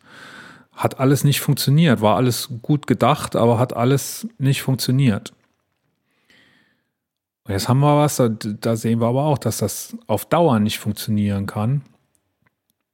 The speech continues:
Und da wird es jetzt mal Zeit für schlaue Denker,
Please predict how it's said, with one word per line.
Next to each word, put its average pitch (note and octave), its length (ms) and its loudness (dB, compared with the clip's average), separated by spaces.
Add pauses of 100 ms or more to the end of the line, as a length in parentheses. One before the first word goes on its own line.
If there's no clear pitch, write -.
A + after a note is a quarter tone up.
(460)
Und A2 180 -2
da G2 180 2
wird A#2 180 0
es B2+ 120 -4
jetzt - 280 -2
mal A2 180 2
Zeit A#2 400 0
für A2+ 380 0 (1300)
schlaue C3+ 360 2
Denker, D3+ 640 2